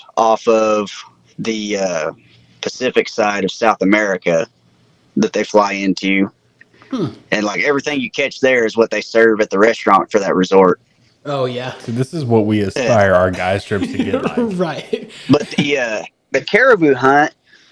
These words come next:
Speaker 1: that was one that surprised me that they didn't have as much fun. Like, I always thought hunting a caribou would be pretty cool.
Speaker 2: Yeah,
Speaker 3: Yeah.
Speaker 2: you would think.
Speaker 1: He said, "It's really not."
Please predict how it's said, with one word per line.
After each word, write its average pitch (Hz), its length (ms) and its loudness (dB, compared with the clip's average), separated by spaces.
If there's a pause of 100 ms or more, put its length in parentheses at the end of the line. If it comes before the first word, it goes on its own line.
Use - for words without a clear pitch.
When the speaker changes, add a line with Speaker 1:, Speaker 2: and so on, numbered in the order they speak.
(460)
Speaker 1:
that 208 220 2
was 175 200 0
one 151 520 4
that 120 180 -2
surprised 202 520 2
me 147 140 4
that 120 160 -8
they 139 120 2
didn't 139 200 2
have 147 140 4
as 135 100 0
much 131 180 4
fun. 185 240 6
Like, 113 240 8
I 196 40 8
always 214 220 4
thought 127 240 6 (120)
hunting 127 260 2
a 95 80 0
caribou 120 400 2
would 95 100 -6
be 92 80 -10
pretty 90 240 -6
cool. 104 300 -2 (300)
Speaker 2:
Yeah, 117 160 -6
Speaker 3:
Yeah. 95 180 -2
Speaker 2:
you 87 80 -4
would - 100 -14
think. 110 460 -14 (480)
Speaker 1:
He 156 80 2
said, 165 340 -2 (440)
"It's - 160 -2
really 196 260 6
not." 117 420 0